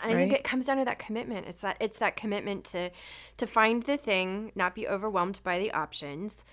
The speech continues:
Speaker 1: find the thing that works for you, and recognize that that five minutes has such a profound effect on not
Speaker 2: Mm-hmm.
Speaker 1: only you, I'm a better parent when I'm, when I'm meditating and taking care of my body, and, and especially if I'm doing both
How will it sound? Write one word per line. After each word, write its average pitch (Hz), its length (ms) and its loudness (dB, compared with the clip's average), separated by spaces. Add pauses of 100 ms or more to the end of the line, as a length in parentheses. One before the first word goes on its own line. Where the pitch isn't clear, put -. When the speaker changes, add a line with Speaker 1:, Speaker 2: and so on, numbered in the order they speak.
(320)
Speaker 1:
find 180 160 4
the 208 60 2
thing 220 140 0
that - 140 -4
works - 260 -6
for 240 160 -8
you, 190 520 -4 (320)
and 190 200 2
recognize 170 640 0
that 170 140 -8
that 165 200 -4
five 170 260 -4
minutes 170 360 -8
has 160 500 -8
such - 440 -4
a - 20 -14
profound 160 480 -14
effect - 640 -10 (440)
on 170 320 0
not 254 120 6
Speaker 2:
Mm-hmm. 415 60 6
Speaker 1:
only 262 140 4
you, 208 500 0
I'm 262 140 0
a 359 60 0
better 175 240 -4
parent - 640 -10 (460)
when 190 160 -4
I'm, 165 360 -6 (220)
when 190 140 -8
I'm 175 320 -6
meditating 170 540 -10
and 170 80 -10
taking 165 220 -14
care 160 200 -10
of 160 80 -14
my 160 100 -12
body, 156 360 -10
and, 151 200 -14
and 185 160 -6
especially 285 340 -4
if 247 80 -6
I'm 202 100 -2
doing 185 200 -4
both 175 240 -8